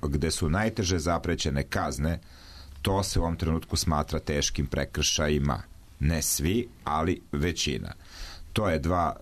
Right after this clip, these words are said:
e, tri dva devet nasilnička vožnja, tri tri nula, e,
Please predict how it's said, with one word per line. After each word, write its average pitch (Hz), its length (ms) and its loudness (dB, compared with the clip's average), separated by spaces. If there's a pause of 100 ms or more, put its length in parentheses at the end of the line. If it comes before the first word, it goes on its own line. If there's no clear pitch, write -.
(140)
e, 80 140 4
tri 92 200 0
dva 78 200 0
devet 71 340 0
nasilnička 73 500 -2
vožnja, 98 420 2
tri 87 260 0
tri 76 240 0
nula, 95 540 2 (580)
e, - 40 0